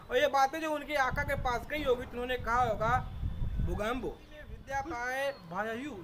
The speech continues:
यथा अहि दूध पिलाए।" विवाद बढ़ा तो वही रुकने वाले नहीं थे, यही चुप होने वाले नहीं थे। तो उन्होंने कहा था, "इसे कूड़े कचरे में डाल देना चाहिए।" हम जो है राम मनोहर लोहिया को मानने वाले हैं,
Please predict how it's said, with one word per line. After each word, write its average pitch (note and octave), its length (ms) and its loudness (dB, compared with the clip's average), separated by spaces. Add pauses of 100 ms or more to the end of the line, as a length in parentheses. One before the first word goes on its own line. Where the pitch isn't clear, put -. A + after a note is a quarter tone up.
(120)
यथा B3 300 0
अहि A3 200 -2
दूध A#3 380 -8
पिलाए।" D3+ 300 -8 (880)
विवाद D#4+ 320 6
बढ़ा D#4+ 420 6
तो E4 140 -4
वही B3+ 160 -2
रुकने C4+ 320 -6
वाले B3+ 280 2
नहीं A#3+ 200 -2 (100)
थे, B3 100 -2 (480)
यही A#3+ 180 4 (340)
चुप A#3 100 -14 (100)
होने B3 180 0
वाले A#3 260 2
नहीं A#3+ 160 0
थे। B3 220 -2
तो - 380 -14
उन्होंने D#4 240 -2
कहा C#4 300 2
था, D4+ 140 2
"इसे D4 200 -2
कूड़े C#4 420 -2
कचरे C4+ 400 -6
में C4+ 140 0
डाल G#3 180 2
देना A3 200 -2
चाहिए।" B3 320 -2
हम A#3+ 260 -4
जो B3 100 -2
है A#3+ 180 0
राम A3 220 -2
मनोहर A3+ 360 -4
लोहिया G#3+ 320 -2
को A3+ 120 -4
मानने G3 340 -8
वाले G3+ 260 -4
हैं, G#3+ 160 -4